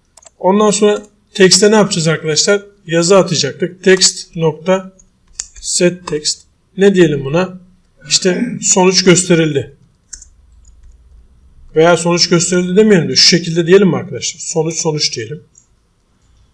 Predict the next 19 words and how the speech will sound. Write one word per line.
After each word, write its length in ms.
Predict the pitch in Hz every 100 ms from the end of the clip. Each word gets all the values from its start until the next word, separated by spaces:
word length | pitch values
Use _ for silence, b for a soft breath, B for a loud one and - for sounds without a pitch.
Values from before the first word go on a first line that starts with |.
| _ _ _ - - _ _ _ _ _ _ _ _ _ - - _ _ _ _ _ -
Yani 260 | 127 135 127 - - - _ _ -
matematiksel 680 | 139 160 156 156 156 175
işlemin 500 | 156 - 165 196 196 - _ -
sonucunu 520 | - 170 156 160 165
göstermek 520 | 165 151 165 160 160
istiyoruz 340 | - 147 117 113
arkadaşlar. 520 | 104 - 104 - 175 - - - - _ _
Şimdi 260 | 156 135 -
kontrollere 680 | - 190 196 202 202 214 220
eriştim, 640 | 208 - - 190 - - -
müdahale 540 | 165 170 185 190 190
ettim. 500 | 190 185 175 202 196 -
Artık 360 | 175 180 185
neyim 220 | 190 196
kaldı 260 | - 156 139
arkadaşlar? 600 | 135 135 131 - 202 202 _ _ _ _ _ _ _ _ _ _ -
Toast 320 | - 185 180 175
mesajını 400 | 156 156 165 180
hazırlamakta 800 | 170 160 156 156 - 170 -